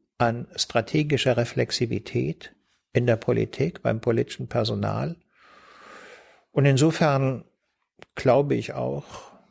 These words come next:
nochmal den Punkt, den du vorhin aufgenommen hattest, äh, zurückzuspielen, ähm, gibt es eine Verpflichtung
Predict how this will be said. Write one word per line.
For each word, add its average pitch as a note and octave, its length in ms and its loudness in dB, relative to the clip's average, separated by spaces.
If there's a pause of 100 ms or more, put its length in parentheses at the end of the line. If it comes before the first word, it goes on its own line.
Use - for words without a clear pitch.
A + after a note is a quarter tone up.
(160)
nochmal A#2+ 580 -2
den B2+ 320 -6
Punkt, - 460 -4 (140)
den B2 140 0
du B2 80 0
vorhin B2+ 340 0
aufgenommen - 1500 -2
hattest, - 440 -2
äh, C3 220 -4
zurückzuspielen, C3 1000 0 (1200)
ähm, C3 380 2 (1800)
gibt D3+ 180 -2
es C#3 140 2
eine C3 360 2 (640)
Verpflichtung B2 800 -2